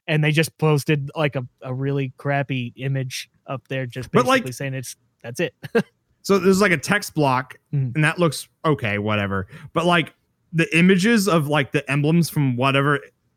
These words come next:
Speaker 2: you know, three-letter agencies have seized this website, they're all squashed in different ways.
Speaker 1: <laughs> It looks, no, it really looks like this was made in Paint. You
Speaker 2: Probably
Speaker 1: know?
Speaker 2: was.
Speaker 1: <laughs> Yeah, probably was. No, seriously, like, everything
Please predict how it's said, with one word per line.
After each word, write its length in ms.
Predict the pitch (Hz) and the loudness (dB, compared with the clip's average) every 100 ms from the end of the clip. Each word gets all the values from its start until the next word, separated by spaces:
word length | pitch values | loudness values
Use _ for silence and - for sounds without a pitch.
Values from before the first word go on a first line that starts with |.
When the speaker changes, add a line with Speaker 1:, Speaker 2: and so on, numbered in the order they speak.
| _ | _
Speaker 2:
you 140 | 147 | 0
know, 160 | 135 123 | 2 2
three-letter 500 | - 156 147 143 139 | 2 2 4 4 4
agencies 680 | 127 123 135 135 - 139 131 | 2 0 0 -2 0 0 2
have 240 | 135 101 | -2 -4
seized 340 | - 127 131 120 | -6 -2 -2 -2
this 120 | 117 | -4
website, 480 | 117 123 151 160 208 - - 233 | -4 -2 0 0 -2 -12 -12 0
they're 80 | 185 | 2
all 220 | 214 262 | 4 4
squashed 560 | - - 180 220 - - | 2 2 4 4 0 0
in 180 | 180 | 2
different 360 | 135 175 196 151 | 2 2 0 2
ways. 540 | 147 151 98 120 190 - 415 - | 0 0 -2 -4 -2 2 0 -2
Speaker 1:
<laughs> 300 | - - 240 | -18 -8 2
It 120 | 233 | 4
looks, 300 | 254 302 269 | 4 2 0
no, 200 | 208 190 | 2 4
it 160 | 170 185 | 4 2
really 340 | 156 202 214 | 4 4 6
looks 240 | 202 180 180 | 6 4 2
like 160 | 170 | 0
this 180 | 160 147 | 0 0
was 160 | 156 135 | 0 0
made 280 | 143 143 | 2 0
in 140 | 139 113 | -2 -6
Paint. 380 | - 127 101 - _ _ _ _ _ _ _ _ _ _ - | -8 -8 -10 -16 _ _ _ _ _ _ _ _ _ _ -8
You 160 | 156 | -2
Speaker 2:
Probably 140 | 139 143 | 0 0
Speaker 1:
know? 60 | |
Speaker 2:
was. 360 | 127 87 - - | -2 -6 -14 -20
Speaker 1:
<laughs> 60 | - | -2
Yeah, 360 | 196 156 254 190 | 2 4 4 4
probably 520 | - 285 359 - 285 | 0 0 0 -2 -8
was. 1080 | - - - - _ _ - - - 247 214 | -10 -14 -14 -18 _ _ -20 -20 -14 -8 -4
No, 140 | - 330 | 0 0
seriously, 460 | - 311 302 247 | 2 0 2 4
like, 260 | 202 180 180 | 6 4 2
everything 560 | - 220 233 233 - | 0 2 4 2 0